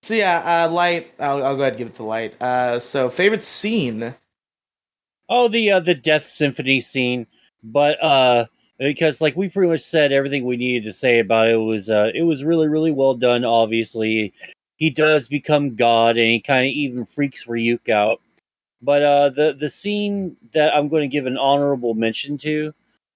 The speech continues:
Speaker 2: is when he's, uh, he turns off the computer and everything just fucking flashes back to him.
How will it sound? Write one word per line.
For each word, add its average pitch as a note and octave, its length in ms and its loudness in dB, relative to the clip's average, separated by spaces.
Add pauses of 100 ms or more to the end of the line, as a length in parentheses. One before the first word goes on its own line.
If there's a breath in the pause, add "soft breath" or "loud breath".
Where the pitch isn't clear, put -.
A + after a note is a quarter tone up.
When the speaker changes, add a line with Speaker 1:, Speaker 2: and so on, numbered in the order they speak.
(220)
Speaker 2:
is C#3 360 0
when D3+ 280 0
he's, C#3 560 -2
uh, A2+ 380 2
he A#2+ 180 -14
turns C#3 400 -2
off B2+ 220 2
the A#2+ 80 -16
computer A#2+ 480 -4
and A2+ 100 -2
everything A#2+ 440 -2
just - 240 -18
fucking B2 260 -2
flashes A2+ 500 -2
back A2 360 -2
to C#3 180 -4
him. C#3 160 -6